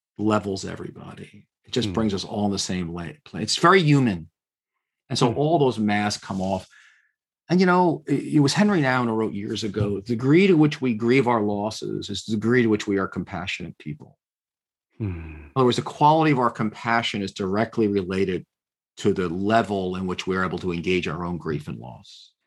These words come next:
Speaker 2: Yeah.
Speaker 1: And people don't look at Christians as compassionate.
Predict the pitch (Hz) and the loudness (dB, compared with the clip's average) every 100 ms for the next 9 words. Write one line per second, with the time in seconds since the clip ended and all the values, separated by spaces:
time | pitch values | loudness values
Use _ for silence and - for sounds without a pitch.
0 | _ _ _ _ _ _ _ _ _ - | _ _ _ _ _ _ _ _ _ 2
1 | 127 120 113 113 - - 175 180 160 - | 4 6 4 0 -4 -2 2 4 2 2
2 | 139 147 - _ _ _ _ _ _ - | 0 0 -4 _ _ _ _ _ _ -10
3 | 135 - 98 90 87 - - 95 78 80 | -8 -4 -2 -2 -4 -6 -10 -10 -6 -6
4 | - - - | -6 -8 -12